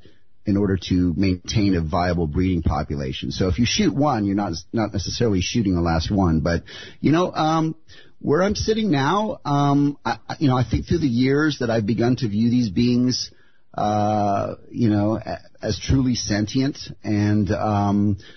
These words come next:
I, I know that I've read many accounts of people that have actually had them in their, in their sights,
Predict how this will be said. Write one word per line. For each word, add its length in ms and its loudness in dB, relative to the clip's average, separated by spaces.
I, 260 -2
I 60 4
know 240 2
that 100 0
I've 220 0
read 180 0
many 240 2
accounts 420 -2
of 80 -6
people 400 -2
that 140 -2
have 240 0
actually 360 -2
had 280 0
them 200 0
in 200 0
their, 140 0
in 160 0
their 100 0
sights, 600 -2